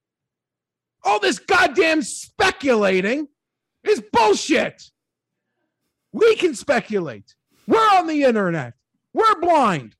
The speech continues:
We're thousands of miles away. You're goddamn there. Dude, like, what the f-? Come on.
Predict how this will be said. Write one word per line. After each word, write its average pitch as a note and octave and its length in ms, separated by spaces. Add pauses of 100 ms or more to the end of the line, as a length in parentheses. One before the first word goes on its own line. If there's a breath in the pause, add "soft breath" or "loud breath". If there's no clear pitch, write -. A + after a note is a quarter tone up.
(420)
We're G#4+ 180
thousands D#4+ 600
of C#4+ 80
miles B3 360
away. F#3+ 420 (200)
You're G#4 200 (100)
goddamn C#4+ 640
there. F3+ 420 (480)
Dude, A4 200 (200)
like, A#4 160 (140)
what - 260
the - 120
f-? - 200 (760)
Come B4+ 220
on. C4 600